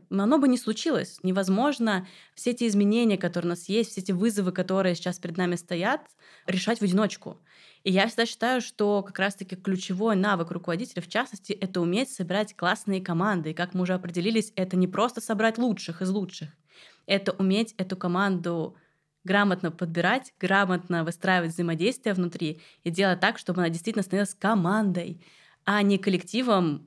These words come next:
классных, экспертных сотрудников, которые у тебя есть. Почему мы добавляли вот эту вот важную функцию про внимание к людям? Потому что на самом деле иногда можно подумать, что авантюристы — это вот такие ребята, которые, ну, мы куда-то побежали,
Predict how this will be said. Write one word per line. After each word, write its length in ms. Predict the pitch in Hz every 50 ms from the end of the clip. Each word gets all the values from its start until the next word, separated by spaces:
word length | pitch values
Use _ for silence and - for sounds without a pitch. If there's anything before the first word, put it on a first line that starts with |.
| _ _ _
классных, 600 | - 185 170 170 202 254 - - 196 165 147 - - _ _
экспертных 640 | 196 180 - - - - 170 202 - - 185 165 170
сотрудников, 600 | - - 175 180 - 202 196 175 165 170 - -
которые 360 | - 175 170 175 170 170 165
у 40 | 165
тебя 220 | 165 - 175 180 180
есть. 360 | 185 185 180 160 170 - - _ _ _ - - - - - - _ _ 196
Почему 300 | - - - 208 233 262
мы 160 | 254 247 214
добавляли 500 | 185 190 180 196 190 190 220 220 208 202
вот 140 | 180 175 170
эту 180 | 180 180 175 170
вот 160 | 170 170 170
важную 320 | 190 196 196 185 185 175
функцию 440 | 170 - 214 214 202 185 - - 175
про 180 | 170 - 180 175
внимание 640 | 180 185 190 196 196 190 185 175 170 165 165 165
к 80 | 170 185
людям? 360 | 202 269 339 330 240 202 180
Потому 300 | 190 - 185 175 190 208
что 100 | - -
на 60 | 175
самом 220 | - 208 233 247 220
деле 220 | 214 208 190 190
иногда 380 | 185 180 170 170 190 269 311 254
можно 420 | 214 202 208 220 202 196 196 180
подумать, 380 | 190 180 165 202 247 233 196 -
что 140 | - 185
авантюристы — 540 | 185 180 180 180 185 170 220 277 - - 202
это 140 | 185 190 175
вот 120 | 165 165
такие 220 | 170 180 185 202 190
ребята, 320 | 175 165 190 254 - 247
которые, 460 | - 196 185 - 190 185 185 180 165 - - - - - _
ну, 60 | 254
мы 100 | 262 277
куда-то 260 | 262 254 247 240 233
побежали, 640 | - 202 202 185 214 254 466 415 - 180 175 180 -